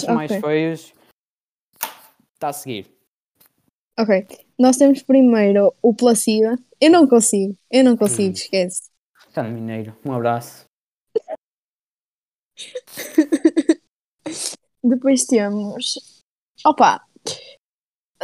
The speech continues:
Speaker 2: deixa eu ver, tipo um, quem deu um aborto, mano, tipo, que eu não consigo olhar para ele, que dá-me logo, tipo,
Speaker 1: Ia, cuidado com o que vais
Speaker 2: impressão.
Speaker 1: dizer, caralho. Cuidado, a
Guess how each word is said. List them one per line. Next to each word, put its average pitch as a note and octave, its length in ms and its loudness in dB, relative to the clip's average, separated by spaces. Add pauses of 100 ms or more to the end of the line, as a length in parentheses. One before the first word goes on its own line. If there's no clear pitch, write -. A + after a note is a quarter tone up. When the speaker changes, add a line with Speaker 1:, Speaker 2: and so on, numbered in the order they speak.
(120)
Speaker 2:
deixa C4 260 2
eu B3 60 0
ver, G#3+ 200 -4 (120)
tipo C4 220 -4
um, C#4 220 2 (180)
quem B3+ 180 2
deu B3+ 120 4
um A#3+ 100 6
aborto, G#3 640 0
mano, G3 260 -6
tipo, G3+ 220 -6 (140)
que A3+ 80 -8
eu A3 40 -4
não A3 120 -6
consigo A3 340 -2
olhar G#3 200 0
para G#3 140 -2
ele, G#3 160 -2
que A3+ 80 -2
dá-me G#3+ 260 -2
logo, G#3 340 -4
tipo, F#3+ 480 -10 (320)
Speaker 1:
Ia, C3+ 200 -8
cuidado C3 460 -10
com - 80 -20
o - 20 -14
que F3+ 60 -6
vais A#3+ 40 2
Speaker 2:
impressão. G#3+ 400 -2
Speaker 1:
dizer, A#2+ 500 -10
caralho. A2 600 -16 (1160)
Cuidado, C3 520 -4
a A#2 40 -10